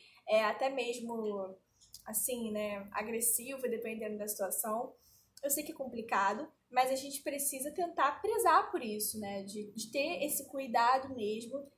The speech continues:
de nos expressarmos, porque, é, a gente pode tá magoando alguém, pode tá ofendendo alguém, então é sempre importante a gente manter essa consciência do respeito, se colocar sempre no lugar do outro e pensar,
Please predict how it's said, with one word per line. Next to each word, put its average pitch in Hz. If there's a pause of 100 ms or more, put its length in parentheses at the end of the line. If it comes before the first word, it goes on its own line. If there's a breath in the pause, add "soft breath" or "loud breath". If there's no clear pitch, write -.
(120)
de 262
nos 277
expressarmos, 277 (100)
porque, 247 (720)
é, 240 (420 soft breath)
a 233
gente 262
pode 285
tá 269
magoando 240
alguém, 220
pode 220
tá 247
ofendendo 226
alguém, 240 (220 soft breath)
então 262
é 262
sempre 277
importante 285
a 254
gente 254
manter 254
essa 226
consciência 247
do 214
respeito, 247 (240 loud breath)
se -
colocar 403
sempre 240
no 247
lugar 226
do 233
outro 208
e -
pensar, 233